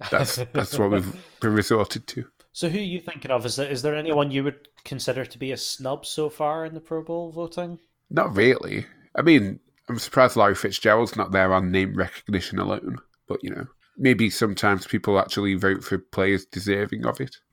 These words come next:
Speaker 2: Possibly. I mean, the thing is, is, like, Fitz has broken all these records this year, and he's obviously still playing extremely well. But the caveat of that is, like, he's playing well for his age. And to a lot of,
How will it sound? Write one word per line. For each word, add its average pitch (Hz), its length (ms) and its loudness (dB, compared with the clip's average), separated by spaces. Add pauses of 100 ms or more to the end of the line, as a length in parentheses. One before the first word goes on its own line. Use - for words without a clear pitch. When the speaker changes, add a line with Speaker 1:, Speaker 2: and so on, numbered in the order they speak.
Speaker 2:
Possibly. 113 560 -6
I 151 60 -6
mean, 214 160 -4
the 151 120 -4
thing 185 180 -2
is, 107 180 -4
is, 104 140 -12
like, 113 160 -8
Fitz - 300 -10
has 123 100 -12
broken 110 340 -8
all 98 140 -8
these 95 220 -10
records 104 420 -10
this 98 240 -12
year, 98 160 -8
and 95 80 -10
he's 95 120 -8
obviously 98 360 -10
still 95 240 -12
playing 92 260 -14
extremely 92 540 -14
well. 87 380 -12 (560)
But 110 240 -8
the 110 60 -8
caveat 104 540 -2
of 98 140 -16
that 98 240 -8
is, 101 220 -12
like, 95 340 -12 (160)
he's 110 220 -6
playing 104 360 -6
well 101 240 0
for 98 260 -4
his 98 160 -4
age. 104 520 -6 (640)
And 104 300 -4
to 104 120 -6
a - 20 -4
lot 104 280 -6
of, 104 140 -12